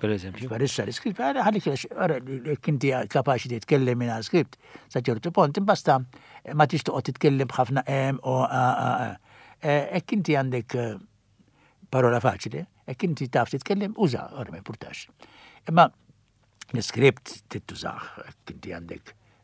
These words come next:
Speaker 2: eh, taħdita tittamilha fuq skript, ma tix titkellem.
Speaker 1: Imqar running sheet,
Speaker 2: Eh,
Speaker 1: imqar
Speaker 2: eżattament.
Speaker 1: ordni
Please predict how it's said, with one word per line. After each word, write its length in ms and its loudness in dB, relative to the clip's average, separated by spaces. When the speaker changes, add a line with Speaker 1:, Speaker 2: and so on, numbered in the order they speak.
Speaker 2:
eh, 160 -20
taħdita 640 -6
tittamilha 480 -8
fuq 220 -10
skript, 260 -6
ma 80 -10
tix 160 -4
titkellem. 240 -2
Speaker 1:
Imqar 320 12
running 320 0
sheet, 380 0
Speaker 2:
Eh, 100 -4
Speaker 1:
imqar 400 10
Speaker 2:
eżattament. 160 8
Speaker 1:
ordni 420 4